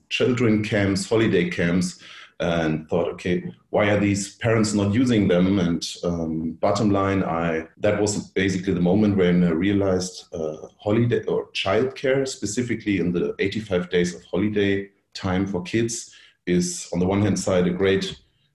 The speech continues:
issue, um, for the employer, because he has to, uh, think about providing ways, uh, or to basically balance the, uh, supporting the employees, and,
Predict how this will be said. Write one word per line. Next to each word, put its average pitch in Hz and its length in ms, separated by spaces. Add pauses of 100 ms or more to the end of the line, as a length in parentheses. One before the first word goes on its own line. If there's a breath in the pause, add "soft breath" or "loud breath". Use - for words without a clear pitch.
(120)
issue, 98 540 (100)
um, 80 280
for - 180
the 82 80
employer, 95 600
because 90 380
he 90 140
has 87 220
to, 76 300 (120)
uh, - 60 (200)
think - 180
about 78 480 (380 soft breath)
providing 80 640
ways, 85 640
uh, 71 200
or - 200
to 76 260
basically - 500
balance 87 600
the, - 180
uh, 82 240 (100)
supporting 87 560
the 87 80
employees, 101 560
and, 90 320